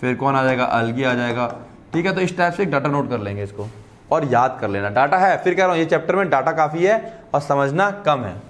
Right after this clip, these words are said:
अब कह रहा है, "It should be noted that these estimates do not give any figure for prokaryotes।" ये prokaryotes के बारे में कोई भी बात नहीं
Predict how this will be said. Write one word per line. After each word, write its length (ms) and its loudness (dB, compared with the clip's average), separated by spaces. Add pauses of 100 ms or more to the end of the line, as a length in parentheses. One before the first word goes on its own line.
(580)
अब 140 -2
कह 100 4
रहा 160 4
है, 460 -8
"It 180 2
should 180 2
be 80 2
noted 320 2
that 240 2 (400)
these 240 2 (160)
estimates 480 0
do 160 2
not 220 0
give 220 0
any 280 2
figure 300 2
for 180 4 (400)
prokaryotes।" 680 0
ये 100 2 (100)
prokaryotes 520 0
के 80 0
बारे 220 2
में 120 -2
कोई 220 4
भी 180 -2 (260)
बात 460 2
नहीं 280 2